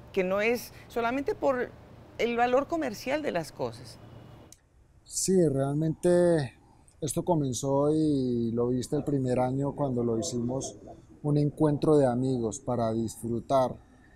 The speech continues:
Speaker 2: eh, para gozárnosla. Y poco a poco nos fuimos dando cuenta, eh, lo que desde ese primer gran fondo, eh,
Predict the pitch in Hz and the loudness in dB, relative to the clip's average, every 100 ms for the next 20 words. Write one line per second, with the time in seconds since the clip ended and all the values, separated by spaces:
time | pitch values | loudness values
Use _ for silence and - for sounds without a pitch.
0 | - _ _ 127 127 - 127 123 113 113 | -20 _ _ -4 -4 -2 0 0 0 -2
1 | 110 143 139 127 117 110 101 - _ - | 0 0 0 0 -4 -6 -8 -14 _ -20
2 | - _ - _ 139 131 123 120 139 127 | -20 _ -20 _ -2 0 0 0 -2 0
3 | 139 143 147 156 151 147 139 131 123 117 | 0 0 0 2 4 2 0 -4 -4 -6
4 | 110 - 127 127 131 139 139 135 139 139 | -8 -6 -4 -2 0 0 0 -2 0 -2
5 | 131 143 139 131 - _ _ _ _ _ | -2 -2 -2 -4 -18 _ _ _ _ _
6 | _ 143 131 117 117 120 123 127 123 - | _ -2 0 0 0 0 2 4 2 0
7 | 131 120 117 113 110 107 110 - - - | -4 -2 0 0 -2 -4 -8 -16 -20 -20
8 | 123 117 135 120 127 127 151 - 143 131 | -18 -4 -2 0 -2 0 -2 0 0 2
9 | 131 131 139 143 - 147 147 147 160 156 | 0 2 0 0 0 2 2 2 2 0
10 | - - - - _ - 123 123 120 113 | -10 -20 -20 -20 _ -6 0 2 2 0
11 | 113 110 110 113 | 0 0 2 2